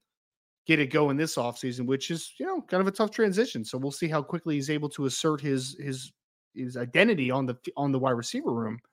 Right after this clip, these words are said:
But I also think that the other layer of it, outside of just twenty twenty-three production, 'cause I think it definitely stunted it,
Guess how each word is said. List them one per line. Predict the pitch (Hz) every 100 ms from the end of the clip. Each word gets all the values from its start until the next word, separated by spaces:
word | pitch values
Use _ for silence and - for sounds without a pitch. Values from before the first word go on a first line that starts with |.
| _ _ _ _ _ _ -
But | 180
I |
also | 208 226
think | - 262
that | 220
the | 190
other | 190 202
layer | 180 160 139
of | 131
it, | 135 131
outside | 151 - 160 151
of | 139
just | 139 143 131 - - _ _ _ _ _
twenty | 180 180
twenty-three | 175 175 160 165
production, | 156 139 135 123 - - - -
'cause | 120
I | 123
think | 151
it | 147
definitely | 151 147 135
stunted | - 110 104 98
it, | 107